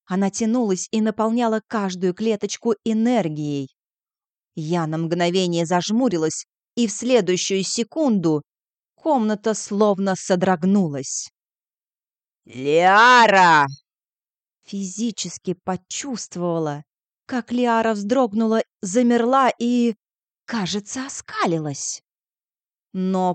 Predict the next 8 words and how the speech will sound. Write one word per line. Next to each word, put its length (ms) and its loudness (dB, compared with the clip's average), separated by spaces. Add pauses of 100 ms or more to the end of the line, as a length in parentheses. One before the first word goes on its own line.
(120)
пыл 300 2
ее 200 2
начал 340 0
стремительно 680 0
остывать. 600 -4 (760)
Вместе 600 0
с 160 -8
тем 360 -2